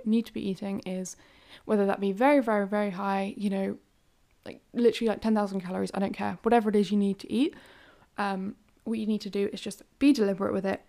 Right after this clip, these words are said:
write yourself down exactly what you're doing, why you're doing it, and that will help you with feelings of guilt and feelings of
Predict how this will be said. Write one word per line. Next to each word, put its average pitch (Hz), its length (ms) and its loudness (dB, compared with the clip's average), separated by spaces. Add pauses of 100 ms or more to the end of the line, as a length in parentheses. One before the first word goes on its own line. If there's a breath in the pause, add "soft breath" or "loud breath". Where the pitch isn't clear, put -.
write 262 220 4
yourself 214 300 -4
down 185 240 -6
exactly 220 440 -2
what 285 100 -6
you're 240 80 0
doing, 202 360 -2
why 220 200 0
you're 240 120 2 (100)
doing 190 140 -4
it, - 140 -6
and 208 140 0
that 247 120 0
will 294 80 0
help 254 280 -4
you 233 100 -2
with 220 100 -2
feelings 202 320 -2
of - 160 -10
guilt 269 440 0
and 214 200 4
feelings 202 320 -2
of 202 160 -2